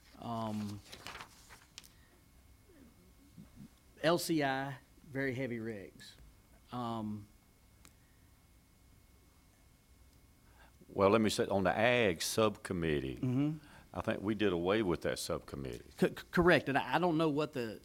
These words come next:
Speaker 1: the other standing committees are
Speaker 2: Okay.
Speaker 1: gonna do for subcommittees. Uh, that's not, not my bailiwick to deal with, uh, but my understanding is we'll be dealing with regulations from all of the,
Speaker 2: That's okay.
Speaker 1: uh,
Speaker 2: Okay.
Speaker 1: the agencies represented in the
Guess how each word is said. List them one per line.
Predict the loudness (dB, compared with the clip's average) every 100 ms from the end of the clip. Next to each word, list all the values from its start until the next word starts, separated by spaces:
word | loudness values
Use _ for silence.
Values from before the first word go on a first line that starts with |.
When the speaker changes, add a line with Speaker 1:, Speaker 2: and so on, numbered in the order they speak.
| -10
Speaker 1:
the | -2 0
other | 0 -4
standing | -4 -4 -2 -4
committees | -6 0 0 2
are | 4
Speaker 2:
Okay. | 4
Speaker 1:
gonna | 0
do | 0 -2
for | -2
subcommittees. | -6 -4 -4 -6 -6 -6 -8 -12 -20 -20 -20 -6
Uh, | -2 0
that's | 0 -2
not, | 0 0 -2 -6 -18 -18 -18 -18 -18 -18 -20 -12
not | -6 -4 -2
my | -2 -4 -6 -14 -6
bailiwick | -4 -2 -2 -4 -8
to | -6
deal | -2 -2
with, | -2 -4 -6 -10 -18 -20 -20 _ -12
uh, | -8 -6
but | -4 -6 -6 -14 -20 -20 -18 -10
my | -4 -2
understanding | -2 -2 -2 -2
is | -2 -2
we'll | -2
be | -2
dealing | 0 2 4 2 2
with | 0 -2 -2
regulations | -4 -4 -4 -4 -6 -8 -8
from | -8 -6
all | -2 0 2 2 0 -4
of | -6 -2
the, |
Speaker 2:
That's | 0 0
okay. | -2 -2 -4 -8 -18 -16 -8
Speaker 1:
uh, | -6
Speaker 2:
Okay. | -2
Speaker 1:
the | 0
agencies | 0 -2 -4 -6 -6 -4
represented | -4 -4 -6 -6 -6 -6
in | -6 -8
the | -10